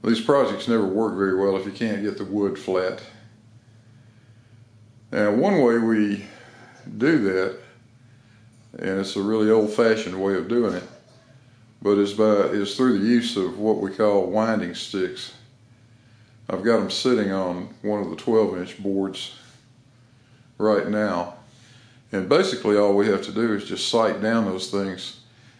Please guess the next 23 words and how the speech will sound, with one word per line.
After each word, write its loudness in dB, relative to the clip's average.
to -6
see 2
how 2
much -2
twist 0
the -2
board 0
has -2
in -2
it. -10
So 2
I'll 4
tell 4
you 4
what 4
I'm 2
gonna 2
do. 2
I'm 2
gonna -2
pause 2
the -12
camera -2